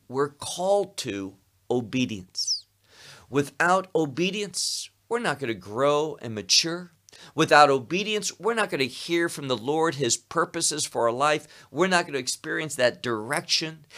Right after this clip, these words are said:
He's not gonna give us that strategy that we need, that strategy for victory. Realize, obedience to the instructions of God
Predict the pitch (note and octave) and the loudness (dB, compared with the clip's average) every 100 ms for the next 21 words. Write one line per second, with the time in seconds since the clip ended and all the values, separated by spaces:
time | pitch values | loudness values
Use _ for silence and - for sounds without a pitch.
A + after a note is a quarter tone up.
0 | - - G#3 F#3 F3 E3 D#3 B2 D3+ D3+ | -12 -4 0 2 2 2 -2 -2 -2 -2
1 | D3 C3 A#2 - - E3+ E3+ E3+ D#3+ E3 | 0 0 2 0 0 0 0 0 -2 -2
2 | C#3+ A#2 C3+ C#3 D#3 D#3 B2 - - - | -2 -2 -4 -2 -2 0 0 2 0 2
3 | E3 D#3 D3+ D#3 C#3+ - A2 - C#3+ C#3+ | 0 0 -2 -4 -6 -6 -8 -2 -4 -4
4 | C#3 C3+ _ - _ _ _ _ B2+ E3+ | -16 -18 _ -20 _ _ _ _ -12 0
5 | B3 G#3 G2+ - - - _ _ _ _ | 0 0 -8 -14 -20 -20 _ _ _ _
6 | E3 D3+ B2 A3 B3+ G#3+ B2+ - - - | 0 0 -4 -4 -2 -4 -8 -6 -6 -6
7 | _ - F#3+ F#3 F3 - - A3 A3 - | _ -6 -4 -2 2 2 2 2 0 0
8 | F3+ F3+ - - G3 D3 F#2 | -6 -10 -10 -6 -4 -4 -10